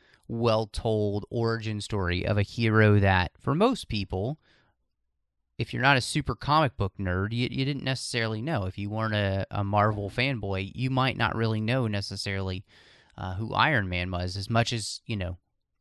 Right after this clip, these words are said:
on the street, people would know who Spider-Man was, or at that point in time, uh, because the, the X-Men had become such a thing, uh, in culture,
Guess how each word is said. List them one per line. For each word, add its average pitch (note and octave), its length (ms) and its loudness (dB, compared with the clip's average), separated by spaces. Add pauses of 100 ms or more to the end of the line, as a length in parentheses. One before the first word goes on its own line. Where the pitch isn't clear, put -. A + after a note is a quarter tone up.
(120)
on A2+ 140 4
the F#2+ 80 0
street, G#2 540 0
people G#2 300 -2
would F#2 180 -4
know F2 320 0
who F2+ 180 -6
Spider-Man F2 760 -2
was, D2 440 -2
or F2+ 320 2 (460)
at G#2 180 0
that G#2 260 6
point G#2 300 -2
in G2 140 -6
time, F2 520 -4
uh, F#2 180 -6
because - 640 -8
the, G2 340 -10
the - 240 -8
X-Men F#2 580 -2 (420)
had G#2 180 -4
become G2+ 340 0
such G2 260 -2
a F#2+ 60 0
thing, F2+ 580 -4
uh, F#2 280 0
in F#2+ 180 0
culture, F#2 560 -4